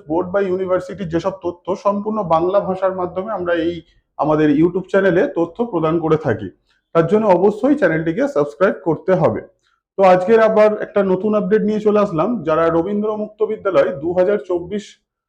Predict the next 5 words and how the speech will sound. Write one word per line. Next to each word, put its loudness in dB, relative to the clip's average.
সালে 4
যারা 2
মাধ্যমিক -2
ভর্তি -2
হয়েছিলেন, 2